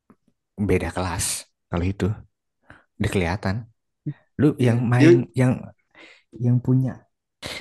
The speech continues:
Speaker 1: Ya Welber yang gue highlight ya. Dia yang paling konsisten selama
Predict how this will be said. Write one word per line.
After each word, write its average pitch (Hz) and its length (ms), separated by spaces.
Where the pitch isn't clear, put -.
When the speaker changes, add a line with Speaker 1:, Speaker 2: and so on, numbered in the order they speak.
Speaker 1:
Ya 95 200
Welber 104 380
yang 95 260
gue 90 160
highlight 92 360
ya. 76 100
Dia 110 200
yang 120 100
paling 107 220
konsisten 101 520
selama 104 720